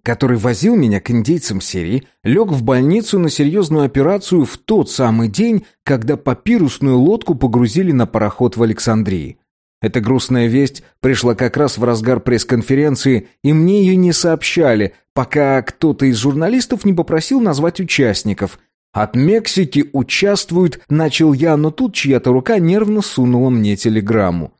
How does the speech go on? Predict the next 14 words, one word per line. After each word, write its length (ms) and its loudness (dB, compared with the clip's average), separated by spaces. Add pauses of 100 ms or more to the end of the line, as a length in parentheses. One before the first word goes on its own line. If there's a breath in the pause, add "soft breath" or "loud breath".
(360)
У 60 0
меня 200 2
сердце 500 -2
сжалось. 540 -8 (380)
Только 360 0
бы 420 2
Рамон 580 2
благополучно 840 0
перенес 480 0
операцию, 680 0 (160 loud breath)
остальное 540 0
не 140 0
так 200 -4
важно. 460 -2